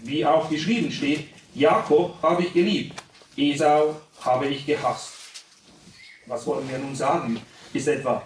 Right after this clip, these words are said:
Ungerechtigkeit bei Gott? Das sei ferne. Denn zu Mose spricht er, wen ich gnädig bin, dem bin ich gnädig. Und über wen ich mich erbarme, über den erbarme ich mich. So liegt es nun nicht an jemandes Wollen oder Laufen,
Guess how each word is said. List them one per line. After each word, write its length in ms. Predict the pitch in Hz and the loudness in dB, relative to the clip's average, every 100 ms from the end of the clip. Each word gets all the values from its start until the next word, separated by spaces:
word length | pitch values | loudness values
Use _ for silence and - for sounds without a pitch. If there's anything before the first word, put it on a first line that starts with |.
| - | -10
Ungerechtigkeit 920 | 113 131 151 156 156 170 - 160 165 170 | -8 -2 0 0 -4 -8 -6 -4 -2 -2
bei 120 | 160 | 0
Gott? 340 | 226 240 - - _ _ - | 2 0 -2 -12 _ _ 0
Das 200 | 226 - | 2 0
sei 60 | |
ferne. 680 | - - 185 240 175 135 - - _ 170 | -8 -2 2 4 4 2 -4 -12 _ 4
Denn 360 | 151 120 110 - - | 6 4 -2 -10 -10
zu 120 | 143 | -4
Mose 420 | 139 175 - 147 | 2 4 4 0
spricht 340 | - 147 151 160 | 0 -2 0 0
er, 260 | 165 165 - - | -2 -2 -12 -4
wen 180 | 139 139 | -2 -2
ich 160 | - | -4
gnädig 400 | 156 208 214 - | 0 2 2 -2
bin, 320 | 127 127 151 160 - - | -6 -6 -6 -10 -16 -6
dem 200 | 139 147 | -2 0
bin 120 | 120 | -2
ich 140 | 120 - | -4 -4
gnädig. 420 | 147 151 123 113 - - | 0 0 0 -6 -8 2
Und 80 | 170 | 4
über 180 | 165 | 4
wen 180 | 160 233 | 4 4
ich 120 | 233 | 4
mich 140 | 220 226 | 2 4
erbarme, 600 | 185 175 180 185 185 - | 4 4 4 2 0 -2
über 200 | 147 151 | 0 0
den 340 | 143 135 151 151 | 2 0 0 0
erbarme 460 | 143 131 131 120 | 2 2 2 -2
ich 200 | 117 113 | -6 -8
mich. 280 | 117 110 - - _ _ | -8 -8 -12 -20 _ _
So 180 | - 143 | -4 2
liegt 260 | 180 190 175 | 2 2 2
es 180 | 170 170 | 2 2
nun 280 | 180 175 | 2 4
nicht 260 | 196 247 - | 4 2 -2
an 180 | 156 147 | -2 2
jemandes 580 | 147 139 135 117 117 120 | 2 2 -2 -4 -2 2
Wollen 380 | 151 120 113 - | 4 4 -4 -4
oder 160 | 117 | -4
Laufen, 640 | 117 - 156 151 117 107 | 0 2 2 2 -6 -10